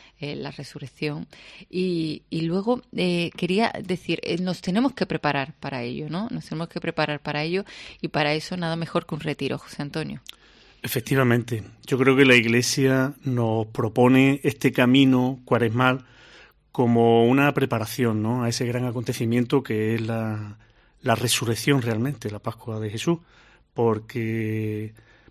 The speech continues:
Speaker 2: mm, no podemos contentarnos con una vida mediocre, sino siempre avanzar hacia la amistad con el Señor. Eh, es un tiempo fuerte que no podemos desperdiciar para profundizar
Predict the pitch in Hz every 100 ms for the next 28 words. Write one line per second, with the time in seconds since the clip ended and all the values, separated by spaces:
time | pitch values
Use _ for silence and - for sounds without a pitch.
0 | _ - 135 127 120 120 120 139 160 139
1 | 135 135 147 143 - 147 135 123 113 123
2 | 135 135 - 117 123 123 123 131 131 113
3 | 107 127 143 156 165 175 - _ _ _
4 | _ - - 127 120 110 - 131 123 143
5 | 151 156 139 117 110 143 143 156 139 -
6 | 123 113 110 110 110 143 127 143 139 127
7 | 113 110 110 107 - _ _ _ _ _
8 | _ - 120 120 117 147 151 147 147 127
9 | 127 - 147 156 - 170 160 127 123 123
10 | 113 113 117 110 113 123 110 107 127 131
11 | 139 143 _ - _ _ 117 117 117 113
12 | 113 113 107 107 107 - - - 135 120
13 | 120 139 143 156